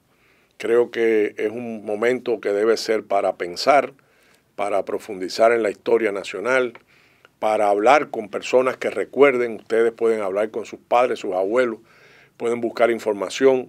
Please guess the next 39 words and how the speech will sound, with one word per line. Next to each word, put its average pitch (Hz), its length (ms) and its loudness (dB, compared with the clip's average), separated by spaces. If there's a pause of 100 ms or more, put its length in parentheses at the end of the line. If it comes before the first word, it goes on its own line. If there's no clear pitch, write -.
para 123 280 6
venir 120 260 4
al 156 120 6
Archivo 127 640 0
General 104 360 -2
de 123 80 0
la 110 120 -2
Nación 127 360 0
y 120 60 0
ver 120 140 4
los 139 140 4
periódicos 117 720 0
de 101 100 -2
la 92 160 -2
época, 113 420 -4 (680)
ver 113 120 -4
los 127 140 0
periódicos 120 600 2
de 113 100 2
ese 120 200 -2
día, 117 300 0
del 101 160 -2
día 110 160 -2
siguiente, 113 580 -4
los 98 160 -6
días 110 180 -2
subsiguientes, 104 840 -6 (760)
para 135 300 4
pedir 143 600 2
a 110 100 -4
sus 113 200 -6
profesores, 113 600 4
a 104 80 -4
sus 104 160 -10
maestros, 113 560 -2 (340)
que 120 140 -4
les 107 240 0 (500)
expliquen 135 560 -2
más 123 460 -2